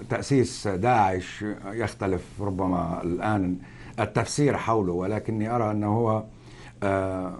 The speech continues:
مزيج من عوامل. العامل الأساس فيه أن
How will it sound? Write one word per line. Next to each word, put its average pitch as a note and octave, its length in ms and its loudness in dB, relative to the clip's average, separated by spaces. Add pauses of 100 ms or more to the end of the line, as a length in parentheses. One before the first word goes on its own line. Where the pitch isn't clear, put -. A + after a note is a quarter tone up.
مزيج A#2 440 4
من F#2+ 140 0
عوامل. F#2 520 0 (120)
العامل A#2+ 340 2
الأساس A#2 560 0
فيه G#2 460 0
أن F#2 360 -4